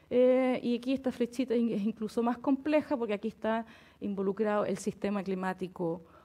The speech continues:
completo. Imaginémonos ahora de que de un día para otro, eh, dejamos de emitir, dejamos de emitir, o sea, vamos a emisiones cero. Eh, el problema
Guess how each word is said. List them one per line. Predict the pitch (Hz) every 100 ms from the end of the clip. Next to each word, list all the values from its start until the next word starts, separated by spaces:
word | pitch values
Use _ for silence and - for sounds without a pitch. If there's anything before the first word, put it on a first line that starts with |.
| _ -
completo. | 185 190 - 165 160 - - _ _ _ _ _ _ _ - 240
Imaginémonos | 247 262 285 302 381 403 339
ahora | 269 226 285 427 - - _
de | 240 262
que | 269 269 262
de | 214 269
un | 285 269
día | 302 269
para | 247 247
otro, | 269 - 320 427 - _ _ -
eh, | 226 233 233 220 185
dejamos | 226 - 320 254 170
de |
emitir, | 160 165 - 262 - - _ _ _ _ _ _ _
dejamos | 185 - 190 190
de | 180
emitir, | 190 262 370
o | 285
sea, | - 226
vamos | 220 220 214
a | 190
emisiones | 185 - 214 196 180
cero. | - - 202 156 285 - - _ _ _ - - - - - - _ _ _ _ _ _ _ _ _ _ _ _ _ _ _ _ -
Eh, | 277 277 285 277
el | - 285
problema | - 311 302 427 392